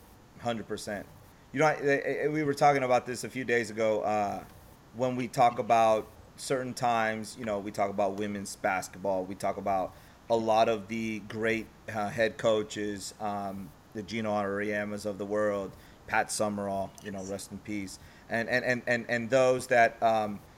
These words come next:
just continue to, to landscape and, and, you know, be a, uh, uh, an asset to women's sports in general, not just basketball. They, they usually take, you know, their teams usually take on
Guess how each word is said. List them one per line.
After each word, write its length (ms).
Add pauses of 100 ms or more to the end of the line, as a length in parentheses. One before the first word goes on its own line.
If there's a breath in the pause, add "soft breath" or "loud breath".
just 200
continue 480
to, 160
to 180
landscape 680
and, 180
and, 280 (160)
you 120
know, 140
be 440
a, 380 (360 loud breath)
uh, 400
uh, 340 (540)
an 240
asset 560
to 260 (180)
women's 560
sports 480
in 80
general, 280
not 200
just 180
basketball. 480 (300 loud breath)
They, 180
they 120
usually 420
take, 320 (160)
you 100
know, 140
their 200
teams 360
usually 320
take 300
on 280